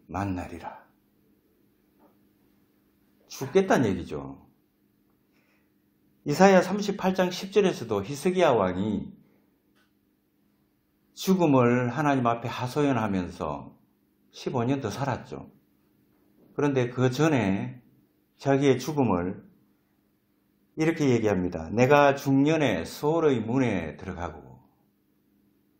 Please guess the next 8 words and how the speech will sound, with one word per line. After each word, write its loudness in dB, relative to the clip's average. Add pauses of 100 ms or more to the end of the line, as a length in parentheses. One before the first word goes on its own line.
(1120)
히브리인들은 2 (600)
이 2
우주를 2 (920)
삼 -4
단계로 2
생각했습니다. -8 (200)
하늘과 -2 (280)
땅과 0